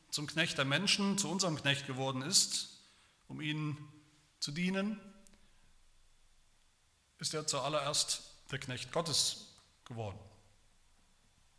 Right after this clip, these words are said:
Der Sohn Gottes ist eine Person der Dreieinigkeit, des dreieinen Gottes. Er hat dieselbe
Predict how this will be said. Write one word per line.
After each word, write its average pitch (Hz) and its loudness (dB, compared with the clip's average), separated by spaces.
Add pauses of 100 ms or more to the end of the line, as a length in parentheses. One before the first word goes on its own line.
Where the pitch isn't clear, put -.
(1600)
Der - -8
Sohn 143 -2
Gottes 139 -2
ist - -2 (280)
eine 123 -2
Person 131 -4 (640)
der 123 -2
Dreieinigkeit, 120 -2
des 135 -2
dreieinen 123 -4
Gottes. 135 0
Er 107 -8
hat 101 -10
dieselbe 139 -4